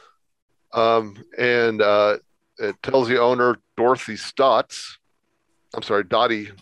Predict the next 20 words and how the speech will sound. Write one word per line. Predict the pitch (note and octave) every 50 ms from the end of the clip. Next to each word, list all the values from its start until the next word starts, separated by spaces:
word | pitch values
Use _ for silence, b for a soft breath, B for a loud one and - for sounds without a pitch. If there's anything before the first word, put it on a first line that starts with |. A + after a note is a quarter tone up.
| - -
yeah, | A#2+ -
Dorothy | - D3 F#3 F3+ - E3
Stotts, | D3+ - - C#3+ A#2 B2 - - - - - - _ _ b b b b b b _ -
S | A2+ A#2+ A#2+ - - -
T | - C3+ B2+ A2+ -
O | A2 A2+ A2+ A2
T | - - - A2 A2 G#2+
Z. | F#2+ G2 A2+ B2 A2 G#2 A#2+ - _ _ _ _ b b b b b b b b b b b b _ _ -
Um, | G#2+ G#2+ G#2 G2+ G2 F#2+ F#2 F#2 F#2+ - _ _ _ _ _ -
she | - - - A2 G#2+
will | A2 G#2+
be, | G2+ G#2+ A2 G#2+ F#2+ D#2 - _ _ -
she, | G2+ - - A2+ A2+ A2
there | G#2+ - A2 A2
will | A2 G#2
be | G#2+ G#2+ G2+
social | - - A#2+ A#2 - - A2+
workers | G#2 A2+ A2 - A2 F2
on | G2+ G2+ G#2
hand | G2+ G2+ G#2+ G#2 G2+ G#2 -